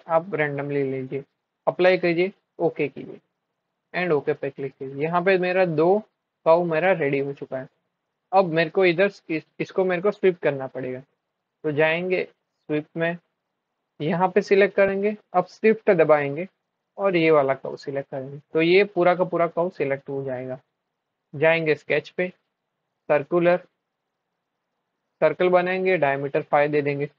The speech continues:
OK पे click कर देंगे, तो automatically ये कर्व ready हो जाएगा। तो ये मेरा spring इतना portion ready हो चुका है। Again हम लोग जाएंगे स्वीप पे, इसको select करेंगे,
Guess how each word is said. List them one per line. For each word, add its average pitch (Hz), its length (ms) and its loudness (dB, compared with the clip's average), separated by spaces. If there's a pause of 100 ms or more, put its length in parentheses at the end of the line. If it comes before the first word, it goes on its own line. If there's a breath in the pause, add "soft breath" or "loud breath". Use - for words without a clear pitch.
(3000)
OK 185 280 4
पे 165 160 -2
click 156 260 -6
कर 151 140 0
देंगे, 151 240 -4
तो 190 140 2
automatically 185 600 2
ये 175 120 2
कर्व 208 400 -4
ready 147 240 0
हो 135 180 -2
जाएगा। - 260 -6 (460)
तो 151 40 2
ये 151 160 0
मेरा 160 200 0
spring 165 300 -4
इतना 160 240 0
portion 160 360 -4
ready 156 200 0
हो 151 180 -2
चुका 143 240 -8
है। 147 120 -10 (720)
Again 185 440 2 (140)
हम 147 100 -10
लोग 143 180 -2
जाएंगे 139 540 -4
स्वीप 160 320 -8 (140)
पे, 175 320 0 (880)
इसको 165 280 -6
select 165 340 -4
करेंगे, 151 400 -2